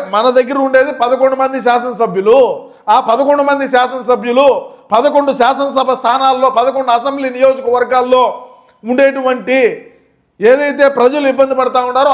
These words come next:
ఆ ఇబ్బందుల గురించి పోయి అసెంబ్లీలో లేవనెత్తండి. ప్రధాన ప్రతిపక్ష హోదా ఇచ్చితేనే పోయి రాష్ట్ర ప్రజల గురించి మాట్లాడతారా? ఈరోజు రైతులకు ఎరువులు అన్నారు, లేదు ఇంకొకటి అన్నారు, మెగా డిఎస్సీలు అన్నారు, లేదు ఇంకోటి, ఇంకోటి, ఇంకోటి, ఇంకోటి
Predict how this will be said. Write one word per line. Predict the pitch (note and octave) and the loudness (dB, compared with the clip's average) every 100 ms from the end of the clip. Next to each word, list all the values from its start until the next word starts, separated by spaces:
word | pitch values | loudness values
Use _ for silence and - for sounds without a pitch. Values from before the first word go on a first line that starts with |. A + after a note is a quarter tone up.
| A#3+ | 4
ఆ | C4 B3+ | 2 2
ఇబ్బందుల | C#4+ C#4+ D4 C#4 | 0 -2 -2 -2
గురించి | C4+ B3+ C4+ | -4 -4 -2
పోయి | C4+ C4 | 2 4
అసెంబ్లీలో | B3 C4+ C#4+ C#4 C4+ | 2 -2 -4 0 2
లేవనెత్తండి. | B3 B3+ C4+ C4 B3 A3+ B3+ C#4+ F3 - - _ - | 2 0 -2 -4 -6 -4 0 0 0 -8 -20 _ -4
ప్రధాన | F#3+ B3 D4 D4+ C4 | 0 2 2 0 0
ప్రతిపక్ష | B3 C#4 C#4 B3+ | 0 0 0 0
హోదా | B3 C4+ C#4 | 2 2 2
ఇచ్చితేనే | B3 G3+ C4 C#4 C#4+ B3+ | 0 -4 -2 0 0 0
పోయి | C4+ C4+ A#3+ - - - | 0 2 0 -2 -10 -2
రాష్ట్ర | G#3+ C#4 C#4 B3+ | 0 0 0 0
ప్రజల | B3+ C#4 C4+ | 0 0 -2
గురించి | C4+ C4 B3+ | -4 -2 -2
మాట్లాడతారా? | A3 A#3+ B3+ B3 A#3 G#3 C#4+ G#3+ - - _ - G#3 | 0 0 0 0 0 0 0 -2 -6 -18 _ -8 -4
ఈరోజు | A#3+ A#3+ C#4 C4+ C#4 C#4+ B3 - G3 | 0 2 2 2 0 0 0 -4 0
రైతులకు | G#3+ C4+ C#4+ C#4 C4+ A#3+ | 0 0 -2 -2 -2 -2
ఎరువులు | B3+ C#4+ C4+ | 0 2 2
అన్నారు, | C4 C4 C4 C4+ A#3 | 0 0 2 2 4
లేదు | B3 C4+ | 2 2
ఇంకొకటి | B3+ C#4 C4+ | 2 2 2
అన్నారు, | C4+ C4 B3+ A#3 | 0 0 0 0
మెగా | B3+ C4 | 0 0
డిఎస్సీలు | B3+ C4+ A3 C4 C4 | 0 -4 -2 -2 0
అన్నారు, | B3+ C4 C4 A#3+ - - - G#3+ | 0 2 4 2 -2 -20 -2 2
లేదు | C#4 B3+ | 2 0
ఇంకోటి, | B3+ C#4 C4 | 2 2 2
ఇంకోటి, | C4 C#4 C4 | 2 0 2
ఇంకోటి, | C4+ C4+ C4+ | 2 0 2
ఇంకోటి | C4+ B3 | 0 0